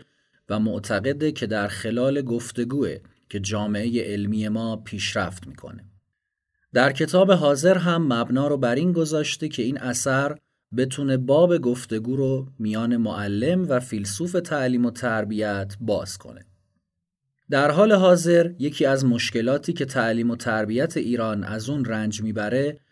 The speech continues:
شکاف میان نظر و عمله. زیرا از یک سو فیلسوفان و نظریه پردازان تعلیم و تربیت بدون توجه به عرصهٔ عمل نظریه پردازی می‌کنن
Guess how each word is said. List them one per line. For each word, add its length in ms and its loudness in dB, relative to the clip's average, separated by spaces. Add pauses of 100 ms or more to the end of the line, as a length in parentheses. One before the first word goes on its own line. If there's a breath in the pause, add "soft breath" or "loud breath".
(220 soft breath)
شکاف 680 0
میان 400 2
نظر 520 0
و 40 2
عمله. 520 -4 (440)
زیرا 540 2 (260)
از 340 -2
یک 140 2
سو 220 -2
فیلسوفان 760 -4
و 60 0
نظریه 480 -2
پردازان 760 -2
تعلیم 440 -2
و 60 -6
تربیت 760 -2 (300 soft breath)
بدون 340 0
توجه 640 0
به 60 -2
عرصهٔ 520 -2
عمل 400 0
نظریه 540 -2
پردازی 640 -6
می‌کنن 720 -4